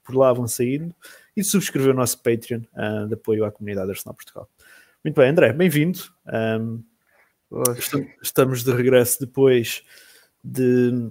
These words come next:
Speaker 1: de, da semana passada não termos estado cá. Ahm, estamos de regresso depois de mais um empate. Ah, isto começa, acho que em seis jogos, se não estou em erro, seis jogos do Arteta, seis ou sete jogos, leva três empates.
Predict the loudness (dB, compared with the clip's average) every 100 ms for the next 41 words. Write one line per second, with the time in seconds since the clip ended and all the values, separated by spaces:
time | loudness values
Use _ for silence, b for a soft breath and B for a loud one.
0 | -12 -14 -6 -4 -4 -4 -4 -4 -6 -4
1 | -2 -2 -4 -10 -10 -8 -8 -4 -4 -4
2 | -4 -2 -2 -4 -10 -14 _ _ _ _
3 | _ _ _ _ _ _ _ _ -14 -4
4 | -4 -4 -6 -6 -4 0 0 0 -4 -2
5 | 2 2 0 0 2 4 2 0 -4 -2
6 | 2 2 0 -8 -12 _ B B B B
7 | -4 0 0 2 0 -2 -4 -10 _ _
8 | _ _ -14 -14 -8 -4 -2 -2 -4 -6
9 | -4 -2 0 0 2 2 2 -2 -12 -8
10 | -8 -6 -6 -4 -4 -4 -4 -2 -2 -2
11 | -6 -4 -4 -2 -6 -6 -12 -8 -6 -4
12 | -6 -6 -6 -6 -6 -8 -8 -8 -8 -4
13 | -6 -6 -14 -18